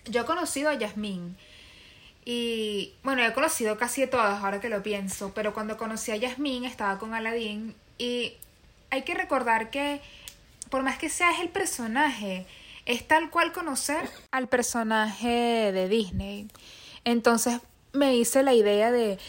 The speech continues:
si estoy conociendo a Yasmín, puedo hacerle preguntas a Yasmín literalmente y decirle, "Yasmín, ¿quién hizo tu vestido? ¿Dónde puedo hacérmelo?".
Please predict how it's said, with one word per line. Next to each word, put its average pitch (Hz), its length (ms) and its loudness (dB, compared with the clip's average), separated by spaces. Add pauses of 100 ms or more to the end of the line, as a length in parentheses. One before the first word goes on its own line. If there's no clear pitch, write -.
si - 140 0
estoy 233 180 4
conociendo 247 500 2
a 262 40 4
Yasmín, 247 520 0 (240)
puedo 233 200 8
hacerle 330 360 4
preguntas 233 480 2
a 320 140 0
Yasmín 220 440 0
literalmente 214 960 -2 (320)
y 240 120 0
decirle, 214 760 2 (300)
"Yasmín, 220 460 -2
¿quién 220 200 0
hizo 226 260 0
tu 277 120 0
vestido? 220 640 0
¿Dónde 196 300 0
puedo 214 240 0
hacérmelo?". 196 920 0